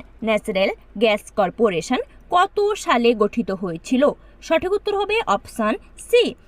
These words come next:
উনিশশো ছাপান্ন সালে অয়েল অ্যান্ড ন্যাচারাল গ্যাস কর্পোরেশন গঠিত হয়েছিল। ঠিক আছে, আমি নেক্সট প্রশ্নে চলে যাচ্ছি, কোন রাজ্যটি বাংলাদেশের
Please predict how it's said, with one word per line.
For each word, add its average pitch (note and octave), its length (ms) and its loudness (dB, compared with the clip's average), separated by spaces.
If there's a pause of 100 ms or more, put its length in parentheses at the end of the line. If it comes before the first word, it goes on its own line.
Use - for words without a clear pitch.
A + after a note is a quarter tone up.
(220)
উনিশশো G4 360 -2
ছাপান্ন G4 520 0
সালে G3+ 340 0 (340)
অয়েল F#4 480 4
অ্যান্ড A#3 240 0 (200)
ন্যাচারাল A3 500 0 (100)
গ্যাস G3+ 180 0 (140)
কর্পোরেশন G3 600 -2 (320)
গঠিত A3 380 0 (380)
হয়েছিল। A3 440 0 (540)
ঠিক G#4+ 200 0
আছে, A4+ 160 0 (260)
আমি C#4+ 180 -2
নেক্সট A#4+ 320 -2
প্রশ্নে G4 300 -4
চলে G3 180 -2
যাচ্ছি, F#3+ 320 -2 (480)
কোন G#4 220 2 (180)
রাজ্যটি B3 480 -2 (420)
বাংলাদেশের G#4 640 -2